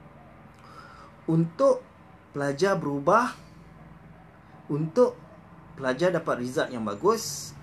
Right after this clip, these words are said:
dia sendiri kena berubah. Ha, untuk dunia belajar, dunia pembelajaran ni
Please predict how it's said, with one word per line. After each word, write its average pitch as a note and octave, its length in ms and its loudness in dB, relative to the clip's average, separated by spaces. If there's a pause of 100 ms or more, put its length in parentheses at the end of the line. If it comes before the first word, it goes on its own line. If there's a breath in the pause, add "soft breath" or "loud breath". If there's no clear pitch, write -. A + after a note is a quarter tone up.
(320)
dia E3 220 0
sendiri E3+ 500 -4
kena D3+ 160 -6
berubah. C3 400 -2 (480)
Ha, G2 240 -12 (400 loud breath)
untuk F3 380 2 (100)
dunia A#3 560 2
belajar, C#3+ 720 0
dunia G3 320 -4
pembelajaran D3 540 -2
ni A2 260 -6